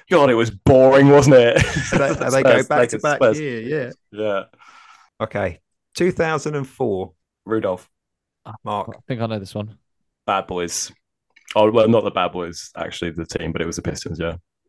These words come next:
Speaker 2: It is the Pistons, yeah.
Speaker 1: Yeah.
Speaker 3: I didn't know that one. It's fine.
Speaker 1: You did know. It was the, the, the lowest scoring finals ever.
Speaker 3: Yeah, I know, I know, but I've,
Speaker 2: <laughs>
Speaker 3: it's years. I've,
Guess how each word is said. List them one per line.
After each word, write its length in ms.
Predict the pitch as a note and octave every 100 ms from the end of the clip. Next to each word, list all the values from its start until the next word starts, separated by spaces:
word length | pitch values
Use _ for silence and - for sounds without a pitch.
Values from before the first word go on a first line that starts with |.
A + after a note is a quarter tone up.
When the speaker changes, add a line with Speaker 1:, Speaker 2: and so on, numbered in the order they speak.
| -
Speaker 2:
It 100 | A2+
is 240 | A2 G#2
the 80 | A2
Pistons, 720 | - F#2+ - F2+ F2+ F2 -
yeah. 280 | F2 F2 F2+
Speaker 1:
Yeah. 260 | F#2 D2+ D2+ _
Speaker 3:
I 100 | G#2+
didn't 140 | G2 E2
know 80 | F2
that 120 | D#2
one. 120 | F#2
It's 80 | F#2+
fine. 200 | G2 F#2+ _ - -
Speaker 1:
You 100 | B2
did 200 | A#2+ A#2
know. 140 | F#2 A2
It 40 |
was 120 | A#2
the, 100 | A#2 -
the, 140 | F#2+ - _ _ A#2+
the 60 |
lowest 420 | A#2+ B2 A2 G#2+
scoring 420 | - - A2 G#2 G2+
finals 400 | G#2+ G2+ G2 G2
ever. 300 | F#2+ E2+ E2+
Speaker 3:
Yeah, 160 | G#3 F#3
I 80 |
know, 180 | F#3 E3
I 80 | D#3+
know, 160 | D#3+ D3
but 100 | D3
I've, 120 | B2+
Speaker 2:
<laughs> 80 | -
Speaker 3:
it's 220 | - A#2+
years. 460 | D3 E3+ D#3+ B2 A#2
I've, 160 | A#2+